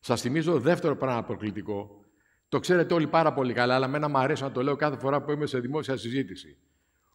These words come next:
Ο Άγιος Πέτρος δεν έγινε στην, στη Ρώμη γιατί βρήκαν ένα άδειο οικόπεδο μεγάλο. Ο Άγιος Πέτρος έγινε γιατί εκεί ο Μιχαήλ Άγγελος έκανε την αγκαλιά, με βάση την οποία έγιναν οι άξονες της Ρώμης. Δηλαδή σχεδιάστηκε πριν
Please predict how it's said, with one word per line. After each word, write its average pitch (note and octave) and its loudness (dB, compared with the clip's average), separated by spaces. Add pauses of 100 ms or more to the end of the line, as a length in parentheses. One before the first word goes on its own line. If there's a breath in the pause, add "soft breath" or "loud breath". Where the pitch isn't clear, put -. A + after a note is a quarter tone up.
(120)
Ο A#2 2
Άγιος F3+ 4
Πέτρος C#3 0
δεν F3 0
έγινε F3 -2
στην, A2+ -6
στη B2 -2
Ρώμη A#2+ 0
γιατί A#2 -4
βρήκαν C3+ -2
ένα B2 0
άδειο A#2 0
οικόπεδο A2 -2
μεγάλο. G#2+ 0 (840)
Ο A2+ 4
Άγιος E3+ 4
Πέτρος F3 0
έγινε D3+ 2
γιατί A#2+ 0
εκεί A2+ 0
ο E3 4
Μιχαήλ D3+ 2
Άγγελος C#3+ 2
έκανε C#3+ -2
την A2+ -6
αγκαλιά, A2+ 6 (240 loud breath)
με A#2 -2
βάση C#3+ 2
την C3+ -4
οποία D3 2
έγιναν C#3+ 2
οι C#3+ 2
άξονες C#3+ 0
της A#2 -8
Ρώμης. A2 -6 (340 soft breath)
Δηλαδή B2 8
σχεδιάστηκε D#3 4
πριν F3+ 6